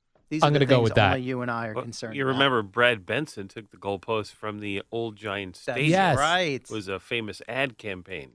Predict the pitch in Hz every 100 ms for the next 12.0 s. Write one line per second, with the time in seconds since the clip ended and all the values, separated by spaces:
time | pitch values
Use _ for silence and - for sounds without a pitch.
0 | - 151 190 135 175 180 175 151 139 -
1 | 170 151 135 - 147 156 139 123 113 110
2 | 120 131 117 - 117 104 87 101 85 -
3 | - 123 151 151 - 117 104 - 131 131
4 | 139 131 127 123 123 123 - 175 170 110
5 | 101 95 98 170 110 95 92 90 - -
6 | 95 85 - 98 - 117 107 107 104 117
7 | 107 127 101 78 - - _ - _ _
8 | _ 131 127 120 98 92 - - 269 110
9 | 101 104 107 - 110 98 95 - 107 98
10 | 95 92 160 104 - 110 95 - _ -
11 | 92 117 98 - 104 104 - - -